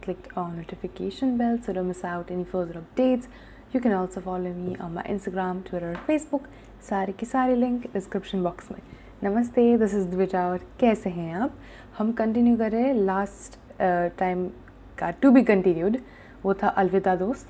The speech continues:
and this one is हमारा रिश्ता ख़त्म। I guess not, क्योंकि उनके, उसके बाद काफ़ी सारे, अ, videos भी आए हैं Banchhod Udass और, अम, बीबी के साथ में, right? And it's just a little falling out, लेकिन जैसा last time बोला था,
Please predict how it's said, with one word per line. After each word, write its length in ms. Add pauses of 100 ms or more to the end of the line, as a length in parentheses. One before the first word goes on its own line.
(120)
and 260
this 220
one 140
is 60
हमारा 320
रिश्ता 360
ख़त्म। 400 (1400)
I 240
guess 300
not, 300
क्योंकि 320
उनके, 320
उसके 280
बाद 240
काफ़ी 300
सारे, 440 (560)
अ, 260 (240)
videos 340
भी 100
आए 160
हैं 180 (200)
Banchhod 300
Udass 280 (140)
और, 340 (180)
अम, 360 (500)
बीबी 240
के 220
साथ 320 (140)
में, 180
right? 360 (800)
And 120
it's 260
just 240
a 200
little 300
falling 400
out, 160
लेकिन 380
जैसा 200
last 280
time 180
बोला 200
था, 260